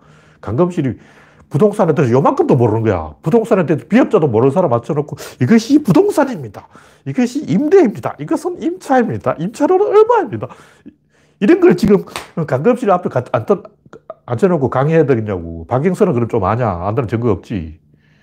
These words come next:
어. 아무도 모르는 사람을 그냥 부동산의 비업자도 모르는 사람을 서울시장 앉히려고 하니까 되겠냐고.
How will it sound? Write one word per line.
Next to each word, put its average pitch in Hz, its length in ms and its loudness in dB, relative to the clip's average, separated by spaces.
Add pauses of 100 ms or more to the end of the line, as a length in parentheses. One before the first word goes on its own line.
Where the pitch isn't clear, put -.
(500)
어. 90 220 -16 (500)
아무도 226 240 2
모르는 202 200 4
사람을 170 420 -2
그냥 113 260 -12 (220)
부동산의 196 460 -2
비업자도 196 340 0
모르는 120 160 0
사람을 117 380 -6 (180)
서울시장 139 480 -2
앉히려고 107 420 -2
하니까 104 380 -6
되겠냐고. 98 600 -2